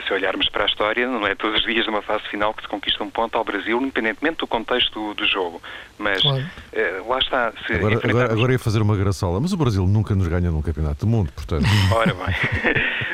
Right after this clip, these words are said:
Speaker 1: Mas dizia o Mário que foi uma experiência espécie de ensaio psicológico muito importante, porque se o próximo oponente for a Espanha,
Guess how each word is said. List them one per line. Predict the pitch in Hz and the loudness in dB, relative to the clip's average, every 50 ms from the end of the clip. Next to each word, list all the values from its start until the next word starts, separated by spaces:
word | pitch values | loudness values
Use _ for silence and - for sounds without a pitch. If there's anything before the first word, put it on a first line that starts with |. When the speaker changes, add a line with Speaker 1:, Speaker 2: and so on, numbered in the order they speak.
| - - | -4 -2
Speaker 1:
Mas | 131 131 120 | 0 0 2
dizia | 139 139 127 135 131 127 | 0 0 0 2 2 2
o | 120 | 2
Mário | 117 110 107 107 101 92 - | 2 0 2 2 0 0 -2
que | - - 123 117 | -2 -2 -2 -2
foi | - - 147 135 | 0 0 0 0
uma | 131 135 135 | 2 2 2
experiência | 131 - - 135 | 0 2 0 0
espécie | 123 - - 123 | 0 0 -2 -2
de | - 113 117 117 120 | 0 0 2 2 0
ensaio | 120 - - 131 123 120 | 0 0 0 -2 -2 -2
psicológico | - - 117 - - 117 113 110 113 113 - 123 | -2 -4 -4 -2 0 0 2 2 0 -2 -4 -4
muito | 123 127 - - | -6 -4 -4 -4
importante, | 117 104 - - - 104 101 101 98 - - - | -4 -4 -6 -6 -4 -4 -4 -4 -6 -8 -10 -8
porque | - - - - - | -8 -8 -8 -8 -8
se | - | -8
o | 113 | -4
próximo | - - 139 143 - - 135 131 | -2 -2 -2 -2 -2 -2 -2 -2
oponente | - - 113 107 101 95 90 - - | -2 -2 -2 0 0 0 -2 -4 -2
for | - 117 107 | 0 0 2
a | 104 | 2
Espanha, | - - - - 101 92 92 98 101 98 | 2 2 0 0 -2 -2 -2 -4 -4 -6